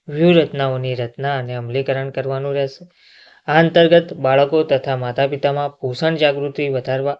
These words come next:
સકારાત્મક બિહેવિયર ચેન્જને પ્રોત્સાહન આપતા, આપવા તથા જનભાગીદારી મજબૂત કરવા પર ખાસ ભાર મૂકવાનો રહેશે. આ પ્રક્રિયાને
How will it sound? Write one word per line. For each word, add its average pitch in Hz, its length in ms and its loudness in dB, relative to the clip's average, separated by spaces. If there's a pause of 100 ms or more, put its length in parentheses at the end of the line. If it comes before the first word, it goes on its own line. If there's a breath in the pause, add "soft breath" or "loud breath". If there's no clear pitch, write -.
સકારાત્મક 139 800 -2
બિહેવિયર 127 500 -4
ચેન્જને 131 580 -6 (500 soft breath)
પ્રોત્સાહન 175 480 2
આપતા, 170 480 -2 (200)
આપવા 160 400 2
તથા 139 480 -2
જનભાગીદારી 143 880 0
મજબૂત 135 420 -8
કરવા 143 280 2
પર 135 140 0
ખાસ 127 400 -6
ભાર 123 140 -4
મૂકવાનો 123 580 -6 (140)
રહેશે. 123 420 -6 (680 soft breath)
આ 147 100 2
પ્રક્રિયાને 151 640 0